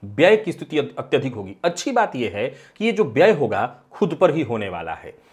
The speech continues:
नौकरी पेशा लोगों के लिए समय साधारणतया अनुकूल है। पदोन्नति के लिए यदि प्रयत्नशील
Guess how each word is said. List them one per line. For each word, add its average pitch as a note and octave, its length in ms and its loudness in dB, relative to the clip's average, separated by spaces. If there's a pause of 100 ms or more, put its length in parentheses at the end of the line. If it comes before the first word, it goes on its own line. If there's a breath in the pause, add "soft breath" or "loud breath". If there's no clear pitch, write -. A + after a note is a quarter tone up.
(200 soft breath)
नौकरी C3 260 0
पेशा C#3 240 -4
लोगों C3+ 180 -2
के D3 120 -6
लिए C#3+ 60 -4
समय C#3+ 420 -6
साधारणतया C3+ 680 2
अनुकूल A2+ 400 -4
है। - 400 -16 (140)
पदोन्नति F#3 600 2
के C4 120 4
लिए F#3+ 140 2
यदि E3+ 120 0
प्रयत्नशील D3 540 -2